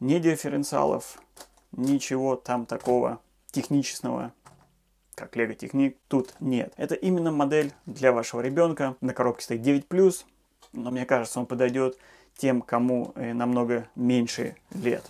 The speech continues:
А давайте посмотрим детально на этот набор, посмотрим, как я собрал его, какие детали я заменил.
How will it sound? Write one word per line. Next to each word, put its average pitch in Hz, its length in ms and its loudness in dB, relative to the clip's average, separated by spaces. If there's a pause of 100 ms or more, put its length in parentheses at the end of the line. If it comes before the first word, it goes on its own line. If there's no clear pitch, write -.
А - 60 -8
давайте 175 260 4
посмотрим 151 760 -2
детально 135 800 -2
на 120 280 -2
этот - 400 -6
набор, 160 420 2 (280)
посмотрим, 143 600 2
как 135 260 4
я 135 120 2
собрал 143 480 4
его, 151 260 2
какие 127 320 -4
детали 123 380 -2
я 117 340 -4 (240)
заменил. 143 640 2